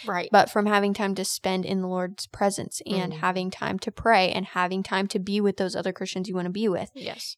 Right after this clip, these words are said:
Speaker 2: And, you know, peace doesn't just happen just because we want it to. It happens because we are devoted to Jesus. He's the only one that can actually give us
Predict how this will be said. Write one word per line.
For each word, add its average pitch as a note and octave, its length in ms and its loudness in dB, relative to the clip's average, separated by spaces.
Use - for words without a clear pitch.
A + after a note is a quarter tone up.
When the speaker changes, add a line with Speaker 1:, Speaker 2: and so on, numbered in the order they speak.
Speaker 2:
And, F#3 420 2
you G#3 180 -2
know, G3 80 2
peace C4 260 -4
doesn't A3+ 300 0
just G3 220 -4
happen F3+ 580 0
just F#3 180 -6
because G#3 240 -10
we F3 100 -6
want E3 260 -6
it - 80 -20
to. - 120 -10
It - 220 -6
happens F#3+ 420 0
because F3+ 320 -6
we F3+ 120 -4
are E3+ 100 0
devoted E3+ 380 -4
to F#3+ 120 -6
Jesus. - 440 -6
He's G3+ 180 0
the - 100 -2
only G#3+ 180 6
one F#3 180 2
that - 100 -6
can F#3 80 -4
actually F3+ 320 -6
give F#3 180 -2
us F#3 180 2